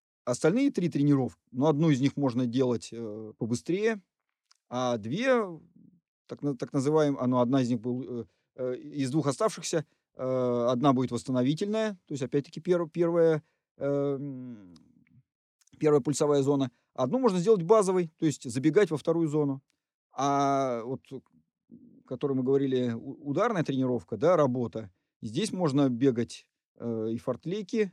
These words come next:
то есть инт-, э, разновидность интервальной нагрузки поначалу. Есть нагрузка восстановительная, есть, э, нагрузка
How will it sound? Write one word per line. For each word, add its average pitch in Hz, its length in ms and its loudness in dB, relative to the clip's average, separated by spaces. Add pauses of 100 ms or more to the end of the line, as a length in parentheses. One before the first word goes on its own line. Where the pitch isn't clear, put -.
то - 60 -2
есть 156 120 -2
инт-, 147 220 -2
э, 147 140 2
разновидность 170 500 0
интервальной 165 580 2 (360)
нагрузки 127 580 0 (120)
поначалу. 120 640 0
Есть 127 320 -2
нагрузка 117 380 -4
восстановительная, 120 800 -6 (380)
есть, 135 400 -8
э, 113 400 -8
нагрузка 117 680 -6